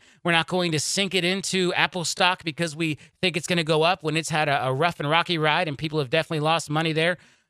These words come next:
Uh, we're also not going to gamble with our home if we are buying a home. If we're following rule number seven and we're going to own real estate, we are not going to gamble with our rate lock. Rob, we have seen rates go up considerably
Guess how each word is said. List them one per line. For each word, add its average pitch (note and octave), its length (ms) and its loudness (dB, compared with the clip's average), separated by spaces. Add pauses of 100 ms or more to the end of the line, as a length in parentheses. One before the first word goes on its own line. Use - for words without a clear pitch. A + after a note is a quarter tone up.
Uh, D3 220 2
we're E3 160 2
also G3 280 2
not F3+ 240 0
going F3+ 220 0
to E3 80 0
gamble F3+ 400 0
with F3 180 0
our D3+ 160 2
home E3 360 0
if B2+ 140 -4
we D#3 100 2
are F#3 180 4
buying C#3 340 0
a A#2+ 60 -4
home. G2 280 -4
If A2+ 120 -12
we're D#3 140 0
following F#3 460 2
rule F#3 180 0
number E3 220 0
seven D3 440 -4 (280)
and C3 120 -4
we're D3+ 100 2
going D#3 240 0
to D#3+ 80 0
own F3 240 0
real E3+ 220 2
estate, C3 440 -4 (320)
we D3+ 100 0
are D3 60 0
not D#3+ 260 -2
going F3+ 260 -2
to D#3+ 80 -2
gamble E3+ 460 0
with D3 180 0
our C#3 140 2
rate C#3+ 260 0
lock. - 300 -6 (220)
Rob, C#3+ 200 4
we E3+ 100 2
have D3+ 100 2
seen D#3 300 0
rates D3+ 420 -2
go D3 220 2
up D#3+ 200 0
considerably F3+ 760 0